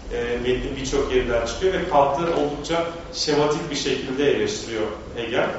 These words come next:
E, evet yani Kant'tan o yorum da çıkabilir ama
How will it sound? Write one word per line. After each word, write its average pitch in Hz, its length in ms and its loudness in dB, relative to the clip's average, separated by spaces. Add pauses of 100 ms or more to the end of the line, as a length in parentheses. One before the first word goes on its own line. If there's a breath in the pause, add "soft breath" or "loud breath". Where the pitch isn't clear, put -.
(560 loud breath)
E, 113 360 0 (400)
evet 160 320 4
yani 143 160 4 (100)
Kant'tan 143 540 6
o 139 140 2
yorum 139 180 2
da - 120 4
çıkabilir 127 380 0
ama - 420 4